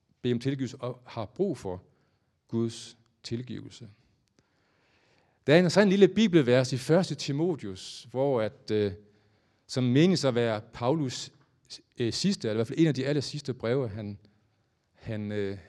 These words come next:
han skrev, hvor han sådan i starten, der står han sådan, der er sådan, at han, og han er apostel og sådan noget, ikke? Og han er troens far og sådan ting, ikke? Og så kommer han så der til sådan slutningen af sit liv,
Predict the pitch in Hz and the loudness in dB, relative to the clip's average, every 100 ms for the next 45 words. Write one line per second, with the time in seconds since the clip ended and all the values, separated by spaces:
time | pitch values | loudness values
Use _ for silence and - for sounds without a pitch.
0 | _ _ _ _ _ _ _ _ _ - | _ _ _ _ _ _ _ _ _ -14
1 | 104 - - 127 156 123 123 127 160 143 | -12 -8 -6 -4 -4 -4 -6 -6 -6 -6
2 | - 139 165 135 117 147 - 143 117 120 | -6 -6 -6 -6 -6 -6 -4 -6 -4 -8
3 | - - _ - 135 135 123 123 123 - | -10 -20 _ -10 -6 -2 -2 -4 -10 -10
4 | - 139 117 117 104 104 - 110 123 - | -10 -8 -4 -4 -4 -8 -6 -4 -4 -8
5 | 95 90 104 110 107 90 _ _ _ _ | -12 -10 -8 -8 -8 -12 _ _ _ _
6 | _ _ 104 - - 143 135 113 - - | _ _ -16 -16 -12 -8 -6 -6 -8 -10
7 | 90 110 107 107 107 113 117 113 101 _ | -10 -10 -10 -10 -12 -10 -8 -8 -10 _
8 | _ _ _ - 208 185 151 175 180 170 | _ _ _ 2 4 6 6 8 8 8
9 | 160 151 151 - - 143 139 185 165 147 | 6 4 2 -8 -6 -4 0 0 0 0
10 | 147 147 220 | 0 2 2